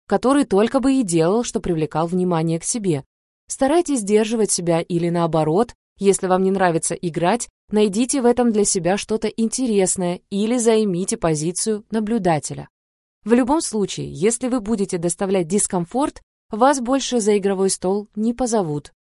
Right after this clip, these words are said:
Азарт — вещь заводная и хорошая, но если он вами овладел, постарайтесь вместе с ним как минимум никого не покалечить, как максимум не обидеть. Совет мужчинам. Вы же знаете, азарт контролировать практически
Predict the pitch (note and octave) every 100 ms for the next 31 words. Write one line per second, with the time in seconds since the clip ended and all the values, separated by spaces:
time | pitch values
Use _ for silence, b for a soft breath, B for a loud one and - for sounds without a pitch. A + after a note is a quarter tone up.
0 | _ - F#3+ E3+ F3 F3 - - _ -
1 | F3 G#3 F3 F#3 E3+ D3+ F#3+ G#3+ - A#3+
2 | C4+ G3 F3 C#3 - _ G#3+ A#3+ A#3+ A#3
3 | G3+ G3+ F#3+ F#3 F3 E3 D#3+ E3 D3+ G3
4 | C#4 - _ _ A3+ - C4 F4 D#4 A#3
5 | G3 G3 G3+ F3 - D3 A3 D4 D#4 A3
6 | A3 F#3 G3 G#3+ G3+ G3 - G#3+ A#3 A3
7 | E3+ D3 F3 B3+ - G3+ G3+ F#3+ G3 G3+
8 | D#3 - - _ _ _ F3+ - D#3+ D3
9 | - G#3 B3+ D4 _ - D4+ D4+ G3 D3
10 | B2 - - _ _ _ _ _ _ _
11 | - - F#3+ G#3 F#3 F3+ - E3 C3+ C3+
12 | _ _ _ F#3 A3 G#3 F#3 A#3+ C#4 E3
13 | C#3+ - _ E3+ D#3+ E3+ G3+ A#3+ G3 E3+
14 | D#3 D3+ F#3 F#3 - E3+ - G#3 G#3 A#3
15 | - A3